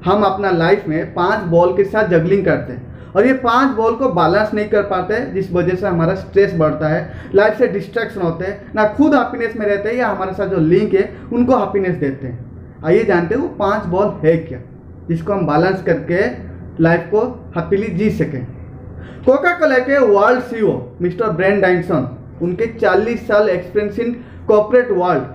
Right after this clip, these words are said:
उन्होंने एक चीज़ बताई in थर्टी सेकंड में, to get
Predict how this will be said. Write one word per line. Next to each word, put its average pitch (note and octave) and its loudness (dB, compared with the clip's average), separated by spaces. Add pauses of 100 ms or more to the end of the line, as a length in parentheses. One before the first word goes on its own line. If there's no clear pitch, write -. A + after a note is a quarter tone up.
(200)
उन्होंने E3 2
एक F3 -4
चीज़ G3 -8
बताई D#3 0
in F3 -2
थर्टी E3+ -4
सेकंड E3 2
में, - -8
to C4 4 (160)
get B3 2